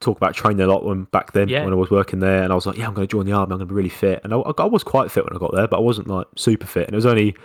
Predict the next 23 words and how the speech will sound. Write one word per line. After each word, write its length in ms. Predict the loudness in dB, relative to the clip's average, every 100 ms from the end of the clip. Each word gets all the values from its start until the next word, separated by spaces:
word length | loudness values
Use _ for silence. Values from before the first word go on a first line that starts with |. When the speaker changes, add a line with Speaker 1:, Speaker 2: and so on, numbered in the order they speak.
| -20 -20 _ -2
Speaker 1:
till 280 | 0 2
I 60 | 0
sort 160 | -2 -4
of 80 |
got 160 | -4 0
more 280 | 2 4 4
and 80 | 2
more 220 | 2 0
into, 400 | 0 -2 -2 -4 _ _ -8
um, 320 | -6 -6 -8 -14 _ -20 -20 _ -20 _ _ _ _ _
into 200 | -6 0
the 100 | 2
army, 260 | 4 4 2
I 80 | 0
started 260 | -2 -2
to 80 | 0
learn 200 | 2 2
Speaker 2:
Yeah. 80 | 2
Speaker 1:
more 100 | 0
about 220 | 0 -2
fitness, 580 | -2 -2 -2 -4 -8 -18 _
and 200 | -8 -2
then 260 | 0 -2